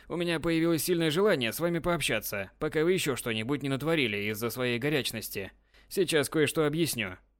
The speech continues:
Тот безропотно шёл рядом с ним. Михаил плюхнулся на стул, упёрся локтями в колени, обхватив голову руками. Понимаю, у парня шок. «Никита, это что сейчас было?» Почему-то шёпотом поинтересовался Славка.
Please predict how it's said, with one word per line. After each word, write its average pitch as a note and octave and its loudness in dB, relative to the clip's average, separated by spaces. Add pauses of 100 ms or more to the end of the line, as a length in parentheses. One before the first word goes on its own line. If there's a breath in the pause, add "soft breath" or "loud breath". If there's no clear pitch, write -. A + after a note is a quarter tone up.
(420)
Тот A2 2
безропотно C#3+ 2
шёл C#3+ 6
рядом C#3 4
с - -2
ним. G2 -2 (440)
Михаил F3 4
плюхнулся E3 4
на E3 4
стул, D3 2
упёрся C3 2
локтями C3+ 2
в B2+ -2
колени, C#3 2
обхватив D#3+ 2
голову D3 4
руками. G#2+ 0 (360)
Понимаю, C#3 0
у G2 -6
парня A#2 0
шок. - -4 (220)
«Никита, F3+ 0 (340)
это E3+ -2
что G#3+ -4
сейчас E3+ -2
было?» E3 0 (640)
Почему-то A#2 -2
шёпотом A#2 -2
поинтересовался C#3 0
Славка. B2+ -2